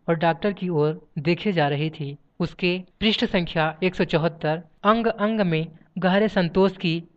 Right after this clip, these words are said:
लहर सी उठ रही थी। दिन चढ़ आया था जब बसंती रुक्मी के बच्चे को छाती से लगाए कोठरी की ओर लौट रही थी। सूरज की पहली किरणों में कोहरे की धुंध छटने लगी थी। बसंती को लग रहा था जैसे कोई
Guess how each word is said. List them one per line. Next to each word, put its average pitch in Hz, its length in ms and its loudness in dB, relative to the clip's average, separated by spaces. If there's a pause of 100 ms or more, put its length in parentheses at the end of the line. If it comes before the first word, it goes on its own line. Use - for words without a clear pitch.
(160)
लहर 185 280 2
सी 196 160 -2
उठ 160 200 0
रही 143 200 0
थी। 143 260 -12 (200)
दिन 180 360 0 (100)
चढ़ 196 180 4
आया 160 280 4
था 147 300 -4 (340)
जब 160 280 0
बसंती 170 580 0 (460)
रुक्मी 220 340 0
के 220 120 4
बच्चे 170 360 0
को 156 300 -4
छाती 165 460 -4
से 185 120 -4
लगाए 147 560 -2 (400)
कोठरी 196 340 0
की 202 240 -4
ओर 156 300 2 (200)
लौट 160 320 4
रही 147 200 -4
थी। 135 320 -10
सूरज 233 400 0
की 240 120 0
पहली 196 360 0
किरणों 190 380 2
में 185 160 0
कोहरे 180 380 2
की 190 180 -6
धुंध 170 400 0 (120)
छटने 180 340 0
लगी 156 280 2
थी। 151 300 -6 (380)
बसंती 214 440 2
को 208 160 0
लग 175 220 2
रहा 160 200 0
था 160 160 0
जैसे 151 340 0
कोई 151 360 -4